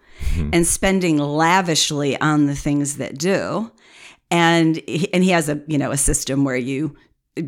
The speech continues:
Speaker 2: on how you send your money and where, so that you're, that assumption, um, means that you're saving long-term, like, for retirement investment.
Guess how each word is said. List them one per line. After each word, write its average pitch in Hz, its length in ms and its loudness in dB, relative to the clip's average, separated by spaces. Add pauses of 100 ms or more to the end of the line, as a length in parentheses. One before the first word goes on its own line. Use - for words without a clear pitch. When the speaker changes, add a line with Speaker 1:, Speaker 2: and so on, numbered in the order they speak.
(680)
Speaker 2:
on 151 140 2
how 170 280 2
you 156 200 4
send 147 360 2
your 147 140 0
money 139 600 0
and 135 240 0
where, 110 360 -2
so 156 220 0
that 151 300 -2
you're, 143 340 -2 (380)
that 156 420 0
assumption, 147 800 -2 (320)
um, 143 400 4
means 151 360 4
that 156 140 -2
you're 147 140 2
saving 156 760 2
long-term, 156 1120 0
like, 143 140 -8
for 139 200 -4
retirement 135 640 -4
investment. 135 640 -4